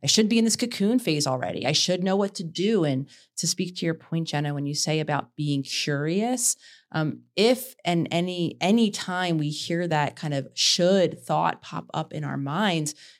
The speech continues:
we can offer ourselves what I think is a really helpful reframe, which is a reminder that this moment is now an opportunity to explore for yourself. You might not know, you might be in your twenties, thirties, fifties, sixties. Some of you might even be later in life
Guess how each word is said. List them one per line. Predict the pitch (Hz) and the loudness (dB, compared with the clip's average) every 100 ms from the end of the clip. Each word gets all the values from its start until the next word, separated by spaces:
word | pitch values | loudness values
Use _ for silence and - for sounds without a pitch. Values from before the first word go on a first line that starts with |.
| _ | _
we | 170 | -4
can | 190 185 | -2 0
offer | 160 180 - | 0 0 -2
ourselves | - 165 - 156 151 | 0 0 -2 -2 -2
what | 156 | 0
I | 180 | 2
think | 190 175 | 0 -4
is | 151 | -4
a | 147 | -4
really | 147 143 | -4 -6
helpful | 151 147 - - 139 | -6 -6 -6 -8 -6
reframe, | 151 202 214 160 143 143 147 - - | -2 -2 -2 -4 -2 -4 -6 -16 -8
which | 185 190 | 0 2
is | 180 | 4
a | 170 | 2
reminder | 165 156 151 147 160 196 233 247 - - - | 2 2 0 0 0 0 0 -2 -10 -10 -4
that | 160 | -2
this | 180 185 - | 0 0 0
moment | 165 175 202 | 0 2 0
is | 175 175 | 0 -2
now | 147 156 170 - | 0 0 -2 -4
an | 165 160 | -6 -2
opportunity | 156 160 156 151 - - 160 170 202 233 233 | -2 -4 -6 -6 -6 -2 -2 0 -2 -2 -4
to | - - 202 - | -4 0 0 0
explore | 170 165 - - 160 160 160 | -4 0 -2 -2 -2 -2 -2
for | - 131 | -4 -6
yourself. | 98 - - - - - - - | -4 -6 -4 -2 -2 -6 -8 -4
You | 165 | 0
might | 165 202 | 2 2
not | 190 190 160 | 0 -2 0
know, | 147 160 | 0 0
you | 185 165 | 0 0
might | 156 175 | 0 -2
be | 180 190 | -2 0
in | 202 | 2
your | 208 214 - _ - | 2 -2 -6 _ -6
twenties, | - 277 220 - | 2 4 4 2
thirties, | - 220 226 175 | 2 2 2 0
fifties, | 180 247 208 196 | -2 -4 -4 -4
sixties. | 247 240 208 - | -6 -6 -8 -4
Some | 214 233 | -2 0
of | 220 | 0
you | 240 | -2
might | 233 - | -2 -2
even | 220 220 | -2 0
be | 214 220 | -2 -2
later | 196 196 220 220 | 0 2 2 0
in | 208 170 | 0 0
life | 160 208 247 240 | 2 2 2 0